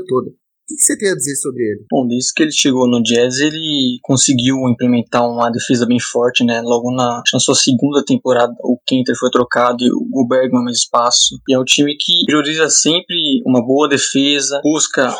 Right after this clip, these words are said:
Speaker 2: os melhores arremessos, n-, não tem geralmente um grande jogador que chama tanta responsabilidade, apesar do Mitchell fazer isso muitas vezes.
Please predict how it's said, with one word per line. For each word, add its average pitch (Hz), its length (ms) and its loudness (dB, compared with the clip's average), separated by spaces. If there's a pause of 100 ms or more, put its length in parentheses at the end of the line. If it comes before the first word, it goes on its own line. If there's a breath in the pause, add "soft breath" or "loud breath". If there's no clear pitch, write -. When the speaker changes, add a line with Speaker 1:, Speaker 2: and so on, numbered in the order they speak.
(160)
Speaker 2:
os 120 100 2
melhores 120 400 2
arremessos, 123 800 0 (180)
n-, 123 140 -4
não 131 400 0
tem 135 260 2
geralmente 120 480 2
um 120 140 2
grande 123 340 0
jogador 120 460 0
que - 80 -6
chama 131 520 2 (120)
tanta 127 240 2
responsabilidade, 117 800 0 (100)
apesar 131 460 2
do 127 180 0
Mitchell 123 340 0
fazer 120 220 0
isso 127 160 2
muitas 120 320 0
vezes. 120 440 -2